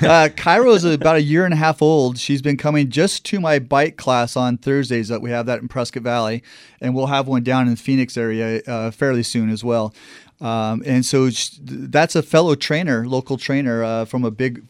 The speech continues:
big, uh, franchise that's in the town, and she brings her dog,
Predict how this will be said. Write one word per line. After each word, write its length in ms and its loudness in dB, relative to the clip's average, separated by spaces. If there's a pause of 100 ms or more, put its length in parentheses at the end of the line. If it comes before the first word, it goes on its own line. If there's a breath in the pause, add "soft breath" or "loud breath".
(140)
big, 260 0
uh, 360 0
franchise 720 -2
that's 240 -4
in 120 0
the 100 -2
town, 320 -2
and 100 -2
she 160 -4
brings 300 -2
her 100 -4
dog, 380 -4